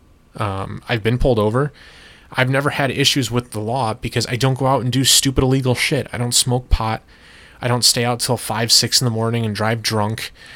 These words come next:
Um, I don't beat my wife or girlfriend, uh, you know, any of that, any of that crap. All right. I don't consort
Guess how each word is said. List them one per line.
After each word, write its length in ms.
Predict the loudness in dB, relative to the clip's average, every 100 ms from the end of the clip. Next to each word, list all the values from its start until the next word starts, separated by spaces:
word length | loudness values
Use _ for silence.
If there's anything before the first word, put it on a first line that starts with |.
| -20 -8
Um, 500 | -4 -2 -2 -4 -4 -4
I 140 | -2
don't 640 | 2 2 0 -4 -10 -8
beat 200 | -4 -2
my 140 | 0 0
wife 460 | 2 2 2 -2
or 60 | -6
girlfriend, 960 | 0 4 4 2 -2 -2 -2 -2 -2 -6 -16 -20 -12 -6
uh, 480 | -6 -6 -6 -6 -4
you 200 | -2 -2
know, 260 | -2 -4 -4
any 220 | -4 -2
of 40 | -4
that, 220 | -6 -6
any 200 | 0 2
of 40 |
that 140 | 0 -2
crap. 260 | -6 -8 -12 _ _ _ _ -8
All 80 | -4
right. 180 | -4 -4
I 80 |
don't 300 | -4 -4 -6 -10 -20 -20 _ -14
consort 560 | -2 2 2 4 0